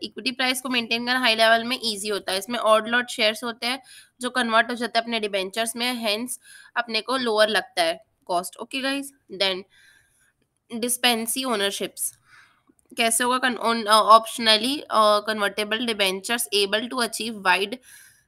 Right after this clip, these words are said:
dispensal of equity ownership in small lots। स्मॉल लॉट्स में ये लोग कन्वर्जन हो जाते हैं, ठीक है। मार्केटेबिलिटी में कैसे होता है कि issue will be become significance easily, धीरे, मतलब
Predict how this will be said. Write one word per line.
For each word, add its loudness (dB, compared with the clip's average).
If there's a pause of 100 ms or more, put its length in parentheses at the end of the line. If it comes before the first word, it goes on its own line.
(140)
dispensal 0
of 6
equity -4
ownership -2
in -6
small 0
lots। -2 (440)
स्मॉल 0
लॉट्स 4
में 0
ये 2
लोग -6
कन्वर्जन -2
हो -2
जाते -4
हैं, -10 (440)
ठीक -12
है। -2
मार्केटेबिलिटी 0
में -4
कैसे -4
होता -4
है -2
कि -6
issue -8
will -4
be -8
become -4 (640)
significance 0
easily, -2
धीरे, -2
मतलब -2